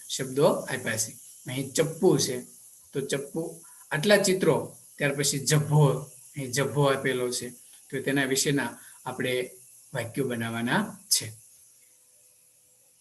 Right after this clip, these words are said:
તેને લગતા વાક્યો તમે સરસ બનાવી શકો. તમને અનુરૂપ વાક્યો તમારે લેખન કરવાનું છે. અહીં આપણે મચ્છર આધારિત વાક્ય લેખન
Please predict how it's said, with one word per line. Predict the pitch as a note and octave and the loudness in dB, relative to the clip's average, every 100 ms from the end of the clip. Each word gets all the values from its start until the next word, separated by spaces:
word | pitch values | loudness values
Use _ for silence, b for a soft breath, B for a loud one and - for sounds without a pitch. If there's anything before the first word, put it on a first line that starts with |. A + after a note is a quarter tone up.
| - | 2
તેને | F#3+ | 6
લગતા | F3 C#3+ E3 D#3+ | 6 4 4 4
વાક્યો | D3+ C#3+ C#3 E3 | 6 4 2 0
તમે | D#3 D3+ D3 C#3 | 2 4 4 2
સરસ | C#3 D3+ D3 D3 | 0 0 0 0
બનાવી | C#3+ C#3+ D3 | 0 2 2
શકો. | C#3+ D3+ D#3 - - | 2 0 -4 -8 -2
તમને | D3+ E3+ F3 E3+ | 2 4 4 4
અનુરૂપ | D#3+ D#3+ D#3 D3+ | 2 2 0 0
વાક્યો | C#3 C#3 D3+ | -2 -2 -2
તમારે | C#3 C3+ C3 C#3 | 0 0 0 0
લેખન | B2+ B2 C#3 C3 | 0 -2 -4 -6
કરવાનું | B2 A#2+ B2 B2+ G#3 A#3 - - | -4 -4 -2 0 0 0 -6 -6
છે. | - A2 A2 - b b - | -4 -4 -8 -20 b b -10
અહીં | B2+ B2+ | -6 -4
આપણે | B2 C3+ | -4 -2
મચ્છર | B2 A#2+ B2+ B2+ | -2 -2 -4 -4
આધારિત | B2 B2+ C3 | -4 -4 -4
વાક્ય | B2 A#2+ C3 | -6 -8 -6
લેખન | C3 B2+ C#3 D3+ D3+ | -4 -4 -2 -2 -2